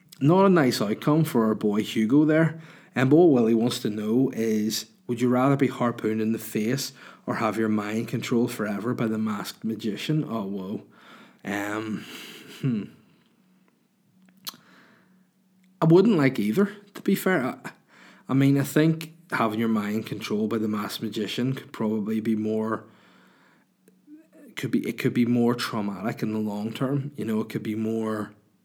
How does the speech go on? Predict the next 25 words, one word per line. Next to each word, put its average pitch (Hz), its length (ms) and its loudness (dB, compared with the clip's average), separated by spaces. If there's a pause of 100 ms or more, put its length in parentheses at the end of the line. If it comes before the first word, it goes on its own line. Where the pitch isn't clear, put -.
(800)
uh, 104 220 -8
upsetting. 113 720 -4
It 107 120 -4
could 104 160 -8
be 110 120 -6
more, 110 800 -4 (460)
you 117 120 -6
know, 113 160 -4
it - 240 -12
would - 80 -10
cause 113 280 -2
you 113 60 -2
mental 104 720 -6 (2250)
angst. 110 600 -6 (320)
Whereas 131 240 0
a 113 40 -2
harpoon 127 440 0
to 113 40 -2
the 113 80 -4
face 113 380 -4
would 113 140 -8
be, 120 240 2
and 107 180 -6
I 110 60 -4
quote, - 500 -4